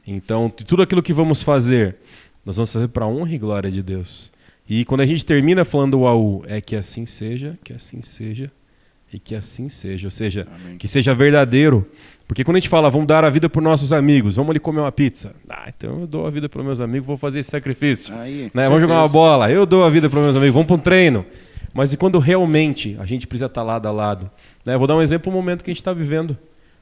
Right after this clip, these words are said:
Speaker 1: no país hoje, que muitas vezes a gente ia ajudar alguém, pode falar assim, "Poxa, mas eu tô me colocando em risco".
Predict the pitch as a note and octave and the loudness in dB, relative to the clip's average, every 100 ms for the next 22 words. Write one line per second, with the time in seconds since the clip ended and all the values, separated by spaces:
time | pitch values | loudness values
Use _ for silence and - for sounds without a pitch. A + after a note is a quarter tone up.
0 | - B2 B2 B2 B2 B2 C#3+ D3 B2+ C#3 | -10 -6 -2 -2 -2 0 -2 -4 -6 -6
1 | C#3 C3 A#2 C#3 C3+ C3 - - _ _ | -4 -4 0 0 -2 -6 -10 -18 _ _
2 | - G#2 B2 C3+ B2 E3+ E3 C#3 A#2+ C#3 | -8 -2 -2 -2 0 2 2 2 2 4
3 | D3 C3 C3 D#3+ D#3 D3 B2 C#3 C#3 - | 4 4 0 -2 -2 -4 -2 -4 -4 -6
4 | B2 C3+ A#2 A2 A2 - C#3+ C#3+ C3 C3 | -6 -6 -4 -6 -4 -4 -6 -4 -6 -4
5 | C#3+ D3+ A#2+ C3+ - | -6 -4 -4 -6 -10